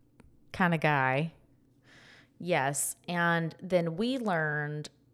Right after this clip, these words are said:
and because we were super mature fourteen-year-olds, we learned that he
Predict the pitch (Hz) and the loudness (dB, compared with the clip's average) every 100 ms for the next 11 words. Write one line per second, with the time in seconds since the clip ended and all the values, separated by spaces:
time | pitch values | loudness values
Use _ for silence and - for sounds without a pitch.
0 | _ 175 160 170 185 165 170 160 151 147 | _ -6 -4 -4 -6 -4 -4 -2 0 0
1 | 151 151 - - 226 208 185 170 - 165 | 0 -2 -6 -2 0 0 0 -2 0 0
2 | - - - - 196 156 143 143 143 147 | 0 -2 -2 -2 0 2 2 2 0 -2
3 | - 185 233 185 160 156 156 - 160 - | -2 0 4 4 6 4 2 0 0 0
4 | - 170 165 160 | -4 -2 0 0